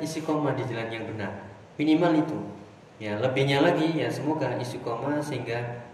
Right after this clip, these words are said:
dia tahu jalannya, semangatnya memuncak, sehingga dia mengorbankan, ya, harta keluarganya tinggalkan untuk sementara mencari ilmu, ya, sehingga dia kembali ke kampungnya untuk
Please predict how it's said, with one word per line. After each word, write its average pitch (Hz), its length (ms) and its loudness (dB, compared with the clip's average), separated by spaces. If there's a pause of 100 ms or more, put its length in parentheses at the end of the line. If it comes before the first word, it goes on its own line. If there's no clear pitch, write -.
(280)
dia 120 240 2
tahu 123 240 4
jalannya, 117 560 0
semangatnya 120 760 -2
memuncak, 117 540 -6 (320)
sehingga 117 320 -6
dia 117 160 -2
mengorbankan, 107 880 -4 (500)
ya, 107 160 -4
harta 110 480 -2
keluarganya 107 460 0
tinggalkan 104 640 -2
untuk - 100 -8
sementara 107 680 -6
mencari 110 340 -4
ilmu, 104 300 -6 (560)
ya, 101 160 -4
sehingga 104 240 -4
dia 117 180 -2
kembali 107 380 -4
ke 110 180 -4 (720)
kampungnya 113 560 -4
untuk - 240 -8